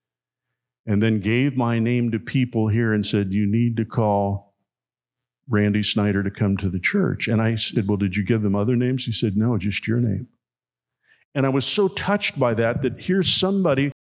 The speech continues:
that I never knew was praying for me. And is it possible that you are doing things in your life because people are praying for you?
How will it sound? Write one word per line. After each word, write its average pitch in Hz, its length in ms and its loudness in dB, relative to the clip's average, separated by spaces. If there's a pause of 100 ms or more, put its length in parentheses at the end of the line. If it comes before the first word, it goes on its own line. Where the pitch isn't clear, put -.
(140)
that 117 120 2
I 180 180 2
never 190 340 2
knew 170 340 2
was 147 240 -2
praying 208 440 0
for 135 240 -2
me. 131 220 2 (360)
And 143 140 2
is 202 180 0
it 208 180 -2
possible 175 720 0
that 123 280 0
you 147 300 2
are 123 100 0
doing 127 380 0
things 160 320 0
in 143 80 2
your 123 180 2
life 120 680 0 (1300)
because 110 340 0
people 131 400 -2
are 107 80 0
praying 113 420 2
for 147 160 -2
you? 147 260 2